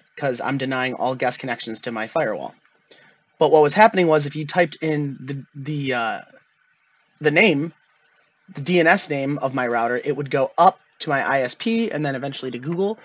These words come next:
and come back from a different source address from Google as a source address and then hit my wan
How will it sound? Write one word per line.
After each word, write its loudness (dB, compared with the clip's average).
and 2
come 0
back 6
from -4
a -4
different 2
source 4
address -2
from 0
Google 2
as -4
a -4
source -2
address -4
and 2
then 6
hit 2
my 4
wan 2